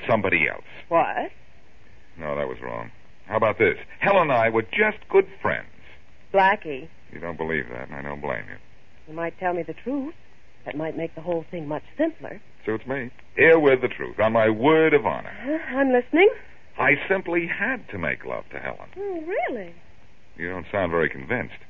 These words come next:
Speaker 2: I'm trying hard to understand, Blackie.
Speaker 1: Don't you see, I didn't know what Helen's game was. But I had to play along with her until I found out. And I couldn't let you in on it.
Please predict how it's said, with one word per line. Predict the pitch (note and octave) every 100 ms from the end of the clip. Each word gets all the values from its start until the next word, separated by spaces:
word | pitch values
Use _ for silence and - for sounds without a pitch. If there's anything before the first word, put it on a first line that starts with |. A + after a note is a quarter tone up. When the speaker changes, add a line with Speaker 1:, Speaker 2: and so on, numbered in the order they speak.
| -
Speaker 2:
I'm | - - -
trying | G#3 G3+ G3
hard | F3 A#3 A#3 A3 A3+
to | F#3 F#3+
understand, | F#3+ F#3+ - G3+ F#3+ F#3+ G#3+
Blackie. | G3+ G3 A3 C#4 - -
Speaker 1:
Don't | A3 -
you | - -
see, | E2 F#2+ - -
I | A3
didn't | - F2
know | D#2+
what | E2+ E2+
Helen's | - C#2 D#2 E2 D2+
game | B1+ A#1+ G#1+ G1+
was. | G1+ G1+ - - - - -
But | G#2 G#2+
I |
had | G#2 F#3+ -
to | -
play | F#2+ E2
along | F2 D#3 E3+
with | G2 D3
her |
until | G#3+ B2+ C3+
I | D3+
found | E3+ F#3 F#3
out. | G#3+ A3 - - - - - - -
And | B2+
I | A#2+
couldn't | - C#4 A3 G#2
let | A#2 D3 -
you | F#3+ A3+
in | C#4+
on | A3+ E2+
it. | B1